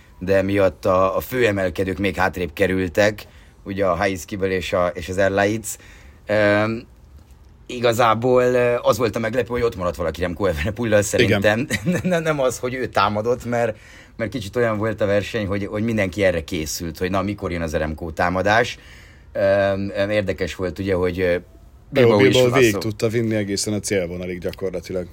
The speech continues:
Speaker 1: Igen, és az azt jelenti, hogy nagyon-nagyon jó formában van a túr után, de egyébként majd biztos fogunk beszélni mondjuk a lengyel körön szakaszgyőztesekről, meg, meg hasonló dologról, és elég sok versenyző, aki a túrról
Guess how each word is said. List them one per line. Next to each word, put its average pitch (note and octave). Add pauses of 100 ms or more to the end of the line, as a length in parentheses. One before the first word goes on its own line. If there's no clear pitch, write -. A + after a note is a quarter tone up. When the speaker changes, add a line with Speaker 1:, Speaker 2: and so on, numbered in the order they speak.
(120)
Speaker 1:
Igen, G2+
és G2
az A2
azt A2+
jelenti, G#2
hogy A2+
nagyon-nagyon F#2+
jó E2+
formában D#2+
van F2
a E2+
túr F#2
után, F#2
de G2
egyébként G2
majd F#2+
biztos G2+
fogunk F#2+
beszélni F#2+
mondjuk F#2
a G2
lengyel F#2+
körön F2+
szakaszgyőztesekről, F#2
meg, F#2
meg E2+
hasonló F#2
dologról, G2
és E2
elég G2
sok F2
versenyző, F2
aki F2
a F2
túrról F#2+